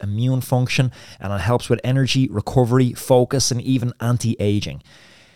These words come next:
These are a few of the many reasons that A G one has become a staple part of my routine. First thing every morning into a cold glass of water. A G one saves me time and money by taking all the guesswork out of what vitamin stack I should be using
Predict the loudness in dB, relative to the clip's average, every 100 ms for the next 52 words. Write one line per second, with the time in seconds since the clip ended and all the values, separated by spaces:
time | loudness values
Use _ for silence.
0 | _ _ 0 2 0 4 4 4 2 2
1 | 4 4 4 4 2 0 -2 0 2 4
2 | 2 2 2 -2 -2 -4 -4 -2 0 0
3 | 0 2 2 2 -2 -2 -2 -2 -4 -2
4 | -2 -2 -2 -4 -6 -6 -12 _ _ _
5 | -4 2 2 4 2 2 0 _ -2 2
6 | 2 2 0 0 -2 -6 -8 -6 0 0
7 | 0 -2 -2 -2 -4 -6 -8 -14 _ _
8 | -20 _ 2 2 4 4 4 2 2 0
9 | 0 -4 -4 0 2 4 2 2 2 0
10 | 0 0 0 0 -2 -2 0 0 0 0
11 | 0 0 -2 -2 -4 0 0 0 0 0
12 | 0 -2 -2 -4 -6 -6 -4 -2 -2 0
13 | 2 2 0